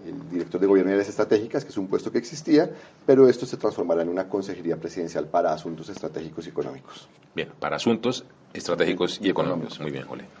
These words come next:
Speaker 2: por ayudarnos.
Speaker 1: Eh, básicamente, el tema naranja, es, esto es un tema muy interesante, porque... Eh,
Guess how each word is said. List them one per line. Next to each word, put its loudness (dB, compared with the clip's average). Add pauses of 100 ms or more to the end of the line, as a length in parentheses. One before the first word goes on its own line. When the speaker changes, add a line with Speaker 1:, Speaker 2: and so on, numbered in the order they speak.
(120)
Speaker 2:
por -8
ayudarnos. -4
Speaker 1:
Eh, 0 (120)
básicamente, 4
el 0
tema 6
naranja, 6
es, 0
esto -4
es -8
un -4
tema 4
muy 4
interesante, 0
porque... -2 (680)
Eh, 4